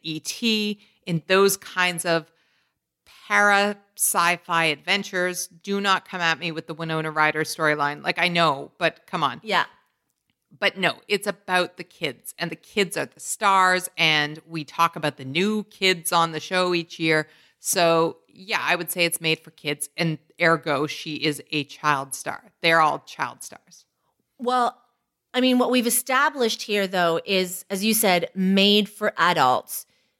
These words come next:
Speaker 2: his training ground with, you know, that first show, then going into The Wire, then going into All My Children, that setting up his teen years, adolescence, young adulthood. What I'm trying to say now is that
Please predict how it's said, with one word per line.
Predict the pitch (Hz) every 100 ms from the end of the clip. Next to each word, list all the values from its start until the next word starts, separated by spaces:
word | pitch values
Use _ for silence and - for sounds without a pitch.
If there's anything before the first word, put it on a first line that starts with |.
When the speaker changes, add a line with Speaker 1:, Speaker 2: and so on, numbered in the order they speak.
| _
Speaker 2:
his | _ 214 220 214
training | - - 214 208 185
ground | 156 127 85 57 190 - _ _ _ _ _ _ -
with, | 196 196 202 - -
you | 202
know, | 175 170
that | 170 - _
first | 240 240 -
show, | - 202 180 175 175 180 _ _
then | 165 180 208 226
going | 208 202 196
into | 190 196
The | 175
Wire, | 160 151 156 156 -
then | 180 180 202 226
going | 214 202 185
into | 180 190
All | 175
My | 170 160
Children, | 156 180 151 156 147 160 170
that | 180 196 -
setting | - 208 190 180
up | 175 190
his | 170 160 - _ _ _ -
teen | - 208 202
years, | 196 190 185 180
adolescence, | 190 180 175 165 170 175 170 165
young | 180 170
adulthood. | 165 160 165 170 160 143 135 - _ _ _ _ _ _ -
What | 202
I'm | 208
trying | - 269 302 294
to | 262
say | - 190 180 202
now | 202 220 196 170 156
is | 165
that | 170 160